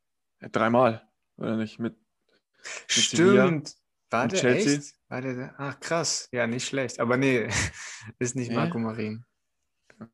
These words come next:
Speaker 1: Okay. Wer hat denn noch die Europa League gewonnen? Na gut, machen wir weiter.
Speaker 2: Ähm, in der Bundesliga getroffen und nur getroffen. Das heißt nicht, dass ich nicht woanders gespielt habe. Getroffen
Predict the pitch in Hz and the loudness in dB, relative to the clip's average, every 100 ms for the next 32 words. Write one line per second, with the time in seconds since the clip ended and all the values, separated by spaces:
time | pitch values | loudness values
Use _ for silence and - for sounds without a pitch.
0 | _ _ - 110 113 135 _ _ _ _ | _ _ -14 -8 -8 -10 _ _ _ _
1 | _ _ _ _ - 117 113 117 131 127 | _ _ _ _ -12 -10 -6 -6 -6 -8
2 | 117 131 120 107 110 101 - 143 131 104 | -8 -6 -6 -6 -8 -10 -6 -2 0 -2
3 | - 123 120 123 151 165 _ _ _ _ | -6 -6 -2 0 0 -4 _ _ _ _
4 | _ _ _ _ _ _ - 127 139 156 | _ _ _ _ _ _ -2 2 2 2
5 | 190 196 _ _ _ _ _ _ _ _ | 0 -4 _ _ _ _ _ _ _ _
6 | - 139 143 131 131 147 147 139 143 135 | -6 0 2 2 2 0 0 0 2 2
7 | 127 127 - - 160 - 139 170 196 _ | 2 -4 -2 0 0 -2 -8 -8 -10 _
8 | _ _ _ - 127 135 147 151 143 - | _ _ _ -2 -2 2 2 2 2 2
9 | 143 - 131 156 - 131 - 131 127 143 | 2 2 -4 -6 -4 -2 2 2 2 -2
10 | 143 135 123 123 120 123 123 120 - - | -2 -2 -2 -2 -4 -2 -2 -4 -8 -2
11 | 139 127 123 135 - - - - _ _ | 0 2 0 -2 -10 -16 -16 -18 _ _
12 | _ 131 - - 151 - 147 170 | _ -4 0 0 0 -2 -6 -6